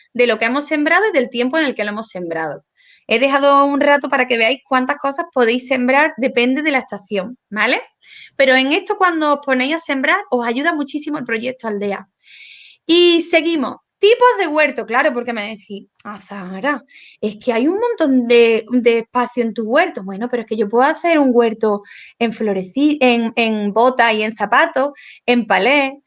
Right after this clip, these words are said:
en una caja, en tetabrí, y aquí se aguantan muchísimo, tienen muy buenas condiciones, este es el más típico de nosotros, o reutilizando ruedas. Mirar, el de ruedas es súper fácil.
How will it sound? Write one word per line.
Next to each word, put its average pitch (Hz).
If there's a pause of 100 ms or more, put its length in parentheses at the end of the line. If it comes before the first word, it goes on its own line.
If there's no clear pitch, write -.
(260)
en 254
una 226
caja, 285 (340)
en 254
tetabrí, 277
y 294
aquí 277
se 302
aguantan 285
muchísimo, 277
tienen 294
muy 269
buenas 233
condiciones, 233
este 254
es 254
el 254
más 240
típico 220
de 202
nosotros, 277 (340)
o 392 (260)
reutilizando 262
ruedas. 302 (320)
Mirar, 208
el 262
de 262
ruedas 240
es -
súper 302
fácil. 196